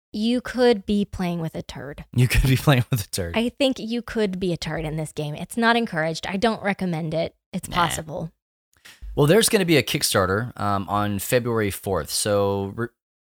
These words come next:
Speaker 2: I guess just depending on when you listen to, to this show or if you listen to the syndicated podcast version of it.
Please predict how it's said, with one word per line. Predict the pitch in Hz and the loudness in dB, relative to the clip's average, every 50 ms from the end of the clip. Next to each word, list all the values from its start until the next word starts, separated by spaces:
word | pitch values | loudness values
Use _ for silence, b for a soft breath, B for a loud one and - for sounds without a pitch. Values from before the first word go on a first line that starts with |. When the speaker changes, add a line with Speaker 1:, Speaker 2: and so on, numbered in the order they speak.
| _ _ - | _ _ -12
Speaker 2:
I | - 92 | -8 -6
guess | 95 120 131 - - - | -4 -2 -2 -2 -4 -6
just | - - 101 - - | -6 -8 -10 -8 -8
depending | - - 101 107 120 110 92 | -8 -4 -4 -4 -2 -2 -4
on | 90 87 87 | -4 -4 -4
when | 92 98 | -4 -2
you | 95 87 | -4 -2
listen | 87 95 90 - - 92 90 82 | -4 -4 -4 -4 -4 -4 -6 -6
to, | - - 92 90 90 90 87 87 87 87 87 - | -6 -6 -6 -4 -4 -4 -4 -4 -4 -6 -8 -10
to | - 101 | -10 -8
this | 90 95 90 | -6 -6 -4
show | - - - - 98 104 110 107 95 | -4 -4 -2 -2 0 0 0 0 -2
or | 87 90 92 90 | -2 -4 -6 -6
if | 85 | -6
you | 92 | -4
listen | 90 98 95 - 98 92 | -4 -4 -4 -4 -4 -6
to | 87 | -6
the | 82 | -4
syndicated | - - - 92 98 - - 95 87 87 - | -4 -4 -4 -4 -6 -6 -4 -4 -4 -4 -4
podcast | - 104 123 139 - - 82 82 - | -4 -4 -4 -4 -2 -2 -2 -2 -2
version | - 85 78 82 82 78 | -4 -4 -4 -4 -4 -4
of | 76 76 | -4 -4
it. | 82 95 - | -4 -4 -4